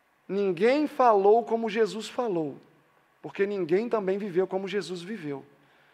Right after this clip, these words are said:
Mas ele era muito mais o que ele era do que ele dizia ser.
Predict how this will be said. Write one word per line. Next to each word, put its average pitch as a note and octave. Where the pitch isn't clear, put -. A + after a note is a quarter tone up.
Mas E3+
ele G#3+
era G#3+
muito B3
mais G#3+
o F3+
que -
ele F#3
era A#3
do F#3
que -
ele G#3
dizia F#3+
ser. C#3+